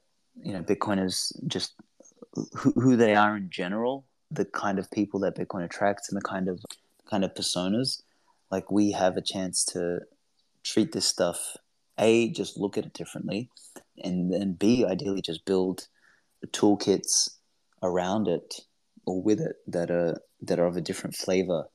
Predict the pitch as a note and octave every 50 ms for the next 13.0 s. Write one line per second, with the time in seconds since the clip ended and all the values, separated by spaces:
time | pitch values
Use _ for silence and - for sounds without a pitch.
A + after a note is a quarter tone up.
0 | - - E2+ E2+ E2+ - - _ - - - _ _ _ _ _ _ _ _ -
1 | - - - G#2+ G2+ F#2+ G2+ F#2 F2+ - - - - - _ - E2 F2 - -
2 | - G2+ - - - - G2+ F#2 F2 - - F2+ F2+ - - - - G2 F#2 F2+
3 | F2+ F2 F2 E2+ E2+ E2+ E2+ E2 - - - _ _ _ _ _ - - G2 F#2
4 | F2 F2 F2 F2 F2 E2+ - - - - - - F2+ F2 E2+ E2+ E2+ E2+ - -
5 | - F#2 F2 F2 E2 D#2+ - - F#2 F2 E2+ - - F2+ E2+ E2 D#2+ D2 D2+ -
6 | - - F#2 G2 F2+ E2 D#2 D#2+ E2 D#2 - E2 E2 - - - E2 D2 - -
7 | - - - - - - - - - - - - - - - - - _ _ -
8 | - - - _ _ _ _ _ _ _ _ - - F2 E2 D#2+ D#2+ - _ -
9 | - F#2 F2+ F#2+ F#2 F2+ - - F2 F2 - - - F2 E2 D#2+ D#2 - - D#2
10 | E2+ E2+ D#2+ D#2+ D#2 D#2+ D2+ D2+ D2+ D2+ D2+ - - E2 D#2 D#2 D2+ D2 - _
11 | - - - - - - _ _ _ - F2 E2+ E2+ F2+ F2+ F#2 F#2 F#2 F#2 F2
12 | - - - F2+ F2 E2+ E2 D#2+ D#2+ - - - E2+ D#2+ D#2 D#2 D2+ D2+ -